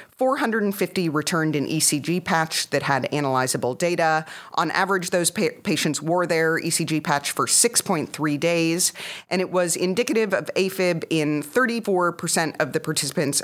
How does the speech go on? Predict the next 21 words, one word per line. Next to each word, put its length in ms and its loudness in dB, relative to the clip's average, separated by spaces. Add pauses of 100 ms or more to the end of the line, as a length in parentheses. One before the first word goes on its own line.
overall 560 2
and 420 -4
thirty-five 540 0
percent 480 -2
among 240 0
those, 360 0
uh, 300 0
age 200 -2
sixty-five 840 0
and 180 -4
older. 280 -4 (560)
Only 240 0
eighteen 440 0
percent 520 0
of 240 0
those 340 0
with, 260 -4
um, 220 0
who 180 -6
were 220 -2
aged, 380 -6